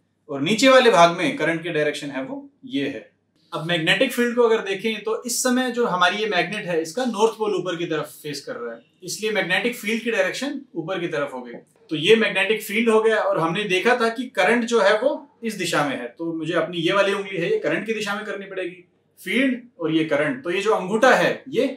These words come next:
फोर्स की दिशा दे रहा है, यानी जो फोर्स लग रहा है वो मेरे से दूर यानी कैमरे की तरफ लग रहा है। और इसी समय अगर नीचे वाले पार्ट को देखें तो उसमें करंट की डायरेक्शन उल्टी है, ऊपर वाले पार्ट में इस दिशा में था, नीचे वाले पार्ट में इस दिशा में है। और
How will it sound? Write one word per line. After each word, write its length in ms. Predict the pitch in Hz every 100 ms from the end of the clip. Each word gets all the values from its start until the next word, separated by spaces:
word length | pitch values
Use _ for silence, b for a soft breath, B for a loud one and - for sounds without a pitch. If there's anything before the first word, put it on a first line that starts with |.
| -
फोर्स 220 | 196 233 240
की 100 | 226
दिशा 220 | 185 175
दे 80 | 165
रहा 120 | 147
है, 60 | 160
यानी 140 | 170
जो 140 | 208 208
फोर्स 320 | 202 240 233
लग 140 | 208
रहा 100 | 208
है 100 | 214
वो 280 | 214 294 - _ -
मेरे 200 | 160 202
से 180 | 208 226
दूर 400 | 180 196 233 220 202
यानी 280 | 190 262 285 -
कैमरे 280 | 175 175 196
की 80 | 202
तरफ 260 | 170 160 147
लग 100 | 120
रहा 140 | 113
है। 140 | 110 - _ _ _ -
और 180 | 185 202
इसी 180 | 190 277
समय 240 | 277 269 269
अगर 240 | 247 262
नीचे 220 | 226 214 269
वाले 200 | 262 247
पार्ट 260 | 233 202
को 100 | 196
देखें 400 | 170 156 151 123
तो 160 | - 175
उसमें 300 | 180 180 233
करंट 280 | 208 220 233
की 60 | 233
डायरेक्शन 480 | 208 196 - 277 -
उल्टी 300 | 180 180 190
है, 320 | 151 123 - _ _ _
ऊपर 180 | 170 220
वाले 180 | 214 208
पार्ट 280 | 208 185 185
में 80 | 185
इस 80 | 208
दिशा 220 | 220 226
में 100 | 226
था, 260 | 240 254 196
नीचे 200 | 165 196
वाले 140 | 190 175
पार्ट 280 | 175 170
में 80 | 254
इस 160 | 262 175
दिशा 240 | 160 139
में 140 | 127 117
है। 160 | 117 - _ _ 143
और 220 | 147